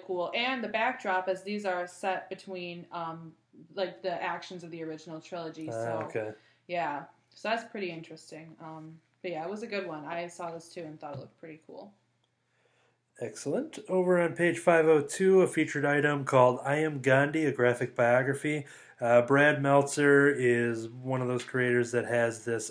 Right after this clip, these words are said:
Speaker 2: I Am series. Um, I know a lot of people, uh, they're pretty critically acclaimed. Uh, they have, like, I Am Abraham Lincoln, I Am Rosa Parks, and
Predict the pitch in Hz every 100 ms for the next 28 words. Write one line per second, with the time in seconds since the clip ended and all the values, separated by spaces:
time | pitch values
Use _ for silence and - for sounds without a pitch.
0 | - 127 123 123 123 117 127 110 107 107
1 | - - - - - 123 113 113 110 110
2 | 110 110 110 110 110 110 107 123 117 123
3 | 113 110 110 110 107 117 110 104 - _
4 | _ _ - 127 110 - 110 110 110 107
5 | - 123 113 113 113 113 117 110 110 110
6 | 107 104 110 107 107 104 - - _ -
7 | 117 113 110 107 107 107 110 117 147 143
8 | 151 147 139 113 110 107 110 107 - -
9 | 117 120 - 123 110